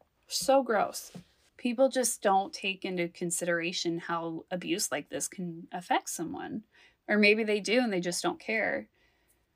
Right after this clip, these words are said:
So Courtney Wild, who I talked about earlier, ended up dropping out of high school. She was just trying to grapple physically and emotionally with this sexual abuse at such a young age. It was just too much for her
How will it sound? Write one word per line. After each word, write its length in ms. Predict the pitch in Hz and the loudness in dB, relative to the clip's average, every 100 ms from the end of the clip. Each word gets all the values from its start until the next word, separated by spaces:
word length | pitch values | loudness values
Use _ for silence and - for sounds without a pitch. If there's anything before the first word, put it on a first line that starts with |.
| _ | _
So 200 | - 196 | 4 6
Courtney 380 | - 240 - 240 | 6 4 4 2
Wild, 340 | 214 180 196 214 | 4 4 4 0
who 100 | 202 | -6
I 80 | |
talked 240 | 180 185 - | -4 -6 -2
about 200 | 190 - | -2 -2
earlier, 540 | 190 185 185 190 214 - | -2 -2 0 0 -4 -8
ended 220 | 196 196 | -4 2
up 160 | 185 - | 0 4
dropping 420 | 196 202 208 190 | 4 4 2 2
out 100 | 180 | 2
of 120 | 180 | 2
high 200 | 196 196 | 2 2
school. 640 | 208 - 175 165 170 180 _ _ _ _ _ _ | 2 -2 -4 -4 -6 -8 _ _ _ _ _ _
She 220 | - 240 | -2 0
was 180 | 254 294 | 2 0
just 200 | 226 - | -2 0
trying 220 | 214 196 | 2 2
to 60 | 185 | 2
grapple 460 | 185 180 185 190 | 8 8 8 0
physically 680 | 185 202 208 214 196 196 - - | -2 -2 -2 -6 -8 -8 -6 -4
and 180 | 220 | -2
emotionally 560 | 220 190 196 185 175 170 | 0 2 0 0 2 2
with 200 | 175 170 | -2 -2
this 180 | 175 175 | 0 2
sexual 360 | 185 180 190 | 2 2 -2
abuse 460 | 175 175 190 180 180 | -4 -4 -4 -2 -4
at 100 | 180 | -4
such 280 | - 240 - | -4 -2 -2
a 60 | |
young 200 | 208 180 180 | -2 -4 -4
age. 440 | 180 151 - - | -4 -6 -10 -8
It 60 | 185 | -6
was 140 | 190 | -4
just 260 | 202 196 - | -2 -4 -4
too 120 | 220 | -2
much 360 | 214 214 - - | 2 0 -2 -4
for 160 | 185 | -4
her 320 | 185 185 185 | -4 -6 -8